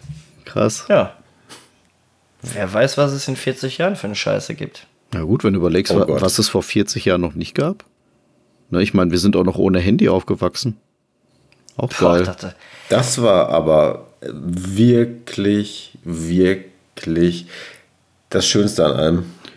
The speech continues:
Speaker 3: Also das Handy, das, ich glaube, das versaut's langsam,
Speaker 1: Ja,
Speaker 3: oder?
Speaker 1: Fluch und Segen.
Speaker 3: Also ich weiß nicht,
Speaker 1: Irgendwie,
Speaker 3: wie viel
Speaker 1: ne?
Speaker 3: Nachrichten ich am Tag krieg.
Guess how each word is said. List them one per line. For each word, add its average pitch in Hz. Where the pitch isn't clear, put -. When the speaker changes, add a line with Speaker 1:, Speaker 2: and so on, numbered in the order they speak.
Speaker 3:
Also 85
das 87
Handy, 139
das, 101
ich 107
glaube, 110
das 117
versaut's 120
langsam, 85
Speaker 1:
Ja, 95
Speaker 3:
oder? 113
Speaker 1:
Fluch 101
und 117
Segen. 113
Speaker 3:
Also 107
ich 113
weiß 104
nicht, 101
Speaker 1:
Irgendwie, 95
Speaker 3:
wie 104
viel 113
Speaker 1:
ne? 135
Speaker 3:
Nachrichten 131
ich 113
am 113
Tag 123
krieg. 139